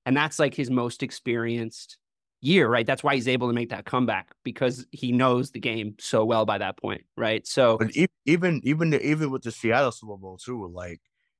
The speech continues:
Speaker 2: he was amazing
Speaker 1: Well, I
Speaker 2: in that
Speaker 1: mean, you guys,
Speaker 2: quarter.
Speaker 1: you guys got handed that one.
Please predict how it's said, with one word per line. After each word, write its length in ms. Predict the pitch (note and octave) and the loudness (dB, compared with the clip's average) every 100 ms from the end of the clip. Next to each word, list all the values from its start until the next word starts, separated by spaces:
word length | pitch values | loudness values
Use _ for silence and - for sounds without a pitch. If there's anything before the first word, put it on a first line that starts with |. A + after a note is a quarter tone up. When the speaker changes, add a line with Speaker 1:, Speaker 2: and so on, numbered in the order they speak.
| _ | _
Speaker 2:
he 120 | A2+ | 2
was 160 | C3+ A#2+ | 4 4
amazing 300 | A2 G#2 - | 4 6 6
Speaker 1:
Well, 100 | F3 | 6
I 80 | E3 | 6
Speaker 2:
in 40 | |
that 80 | E3+ | 4
Speaker 1:
mean, 120 | E3 | 4
you 100 | E3 | 4
guys, 220 | D#3+ C#3 G#2 | 2 2 2
Speaker 2:
quarter. 220 | G#2+ A#2 | 0 0
Speaker 1:
you 60 | |
guys 200 | A#2+ A2 | -2 -4
got 180 | A2 A2 | -2 -2
handed 260 | C3 B2 A2 | -2 -4 -4
that 200 | A#2 F2 | -4 -6
one. 140 | G2+ | -8